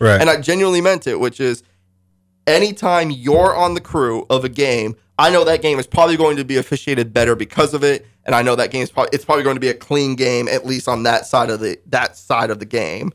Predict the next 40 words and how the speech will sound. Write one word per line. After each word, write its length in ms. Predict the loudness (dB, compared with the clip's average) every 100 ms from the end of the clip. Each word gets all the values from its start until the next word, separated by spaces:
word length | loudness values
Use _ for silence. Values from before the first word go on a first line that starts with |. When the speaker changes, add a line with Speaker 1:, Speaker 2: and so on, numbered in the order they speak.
| _ _ -4
Speaker 2:
And 480 | 0 2 0 -2 -8 _ _ _
I'm 160 | 2 2
appreciative 560 | 2 0 -2 0 0 0
of 40 |
that 140 | -2
as 100 | -4
someone 260 | -4 -4 -2
who 120 | -4
loves 400 | -4 0 0 0
basketball. 680 | -2 -2 -2 -10 -12 -12 -14 -8
I 180 | -2 -2
hate 440 | -2 -2 0 0 0
when 160 | -2
it 120 | -2
comes 260 | -6 -6 -4
down 220 | -2 -2
to 80 | -4
officiating. 880 | -8 -10 -14 -12 -12 -12 -10 -10 -12 _ _ 0
Speaker 1:
No, 240 | 4 4 4
I, 200 | 0 0 _ _ _ _ _ _ _ _ _ _
I 220 | -2 0 2
am. 380 | 2 0 0
Speaker 2:
Or 60 | 4
I 120 | 4
hate 140 | 4 2
when 100 | 0
officiating 460 | -2 -2 -2 0
makes 200 | -2 -4
a 60 | -8
tangible 680 | -8 -2 -2 0 -2 -2 -2
impact 500 | -4 -2 -8 -12 -12
on 100 | -12
the 80 | -12
game, 240 | -14 -12
if 60 | 0
that 60 |
Speaker 1:
No, 80 | 2
Speaker 2:
makes 220 | 2 -2
Speaker 1:
I, 140 | -4 -4
Speaker 2:
sense. 240 | -6 -20